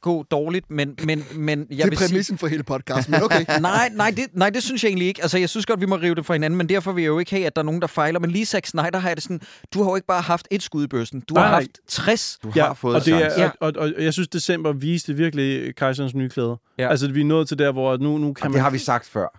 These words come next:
Speaker 4: Det sy-, det, det, det, det, det synes jeg, vi har sagt før. At nu, med den her film, der viser han kejserens nye klæder. Det, nu går den ikke længere, og så laver han fyrre film. <laughs>
Speaker 3: Ja,
Speaker 4: Jeg
Speaker 3: men
Speaker 4: synes,
Speaker 1: Jamen, du
Speaker 4: han
Speaker 1: ved,
Speaker 4: bare bliver
Speaker 1: han er,
Speaker 4: ved.
Speaker 1: han er sådan
Speaker 2: Men det, det er jo netop det, fordi, og der, der er så Burns jo ret,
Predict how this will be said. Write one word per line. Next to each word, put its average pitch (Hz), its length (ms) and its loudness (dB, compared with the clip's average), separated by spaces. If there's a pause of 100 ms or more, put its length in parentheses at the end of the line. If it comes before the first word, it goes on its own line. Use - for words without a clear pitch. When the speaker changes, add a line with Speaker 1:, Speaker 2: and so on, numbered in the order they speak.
(140)
Speaker 4:
Det 117 100 -8
sy-, 135 120 -6
det, 139 240 -4
det, 135 160 -6
det, 139 120 -10 (100)
det, 151 220 -4
det 139 100 -6
synes 131 200 -8
jeg, 123 80 -6
vi 127 40 -4
har 117 200 -4
sagt 120 240 -4
før. 113 180 -2
At 92 100 -4
nu, 139 140 0 (280)
med 160 220 -2
den 262 200 0
her 226 120 4
film, 185 280 -4
der 214 180 2
viser 202 320 0
han 156 120 0
kejserens 151 440 2
nye 156 100 0
klæder. 139 220 2
Det, 175 220 -2
nu 214 160 4
går 196 240 4
den 175 120 -6
ikke 165 160 -4
længere, 139 220 0
og 135 80 -2
så 147 80 -4
laver 143 160 4
han 139 200 -2
fyrre 139 300 4
film. 139 220 0
<laughs> 110 60 0 (220)
Speaker 3:
Ja, 190 80 2
Speaker 4:
Jeg 123 220 2
Speaker 3:
men 147 120 4
Speaker 4:
synes, 160 160 4
Speaker 1:
Jamen, - 20 6
du - 40 6
Speaker 4:
han - 80 6
Speaker 1:
ved, - 120 2
Speaker 4:
bare 127 80 4
bliver 127 140 0
Speaker 1:
han 196 100 2
er, - 40 2
Speaker 4:
ved. 131 80 -2
Speaker 1:
han 190 140 -2
er 196 40 0
sådan 196 320 -8 (120)
Speaker 2:
Men 180 100 0
det, 190 120 2 (140)
det 180 80 -6
er 202 40 0
jo 214 60 2
netop 202 220 0 (200)
det, 196 200 4
fordi, 180 300 -4 (1080)
og 151 80 -8
der, 170 120 0
der 170 120 -2
er 165 40 -2
så 160 160 -2
Burns 156 220 -4
jo 156 60 -6
ret, 160 140 -2